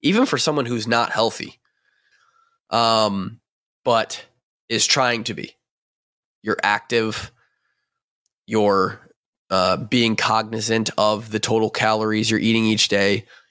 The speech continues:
you are exercising on a regular basis, and that's a big part of this. Carbs are probably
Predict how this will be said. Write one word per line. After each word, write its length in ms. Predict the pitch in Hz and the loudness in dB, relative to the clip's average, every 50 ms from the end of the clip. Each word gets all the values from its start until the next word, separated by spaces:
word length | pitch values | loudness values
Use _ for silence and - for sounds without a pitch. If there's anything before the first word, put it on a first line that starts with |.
| _ | _
you 200 | - 113 120 110 | 0 0 2 2
are 160 | 104 95 - - | 2 2 2 0
exercising 720 | 92 104 - - 113 107 - - 110 110 110 107 104 101 | 0 0 0 0 0 2 2 2 2 2 0 0 0 0
on 60 | 98 | 0
a 60 | 92 95 | 2 2
regular 360 | 98 95 104 104 107 117 113 | 2 0 0 0 0 -2 0
basis, 480 | 113 123 127 131 123 - 87 73 - | 0 0 0 0 0 -2 -4 -4 -4
and 100 | - 98 | -2 0
that's 180 | 98 104 101 - | 0 0 0 -2
a 40 | 117 | -2
big 220 | 104 120 113 104 - | -2 -2 -2 -2 -2
part 200 | - 117 120 110 | -2 -2 -2 -2
of 100 | 85 - | -2 -4
this. 360 | 90 90 - - - - - _ - - _ _ _ _ _ _ _ _ _ _ | -4 -2 -2 -2 -4 -4 -6 _ -20 -20 _ _ _ _ _ _ _ _ _ _
Carbs 840 | - - - 127 123 123 120 127 127 131 135 131 - - - - - - _ _ _ - | -4 -2 0 2 2 2 2 0 0 -2 -2 0 0 0 0 0 -4 -8 _ _ _ -2
are 160 | 113 110 110 | 0 0 0
probably 880 | 104 - - - 113 110 113 107 117 104 110 117 113 113 113 113 113 - | 0 -4 -4 -2 0 0 0 0 -2 -2 0 0 2 2 2 0 -2 -6